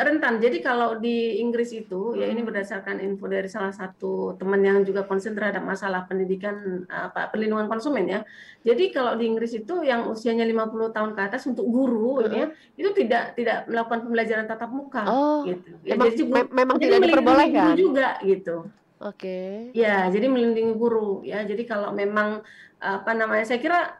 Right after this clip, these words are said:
Speaker 1: eh, ini ya, saya kira juga ini perlu menjadi concern dari pemerintah karena,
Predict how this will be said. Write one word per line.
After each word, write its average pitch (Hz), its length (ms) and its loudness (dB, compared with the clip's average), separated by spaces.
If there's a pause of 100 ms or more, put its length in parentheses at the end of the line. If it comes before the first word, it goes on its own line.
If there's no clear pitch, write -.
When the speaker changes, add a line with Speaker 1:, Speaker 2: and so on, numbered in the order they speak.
(120)
Speaker 1:
eh, 262 240 -2
ini 233 160 0
ya, 196 80 -2
saya 226 160 -8
kira 285 160 0
juga 226 240 0
ini 226 160 -4
perlu 226 240 -6
menjadi 208 480 -4
concern 214 340 -4
dari 208 240 -2
pemerintah 208 640 -2
karena, 240 480 -2